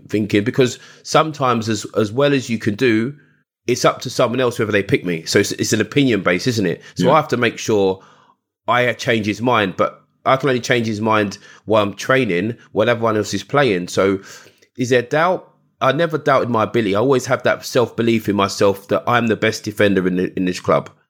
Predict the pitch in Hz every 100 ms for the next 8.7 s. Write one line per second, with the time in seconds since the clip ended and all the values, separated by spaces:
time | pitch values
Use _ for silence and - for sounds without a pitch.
0 | _ 95 92 - 131 120 107 104 120 -
1 | 87 - 104 98 85 80 73 - - -
2 | - - 104 98 90 - _ - 107 104
3 | 127 110 120 - _ _ - 120 120 -
4 | - 110 101 107 - 117 101 120 110 80
5 | - _ _ _ _ _ - 104 107 -
6 | - _ _ 147 165 170 143 156 139 147
7 | 143 131 180 147 127 120 131 113 107 95
8 | 92 - 101 98 92 95 -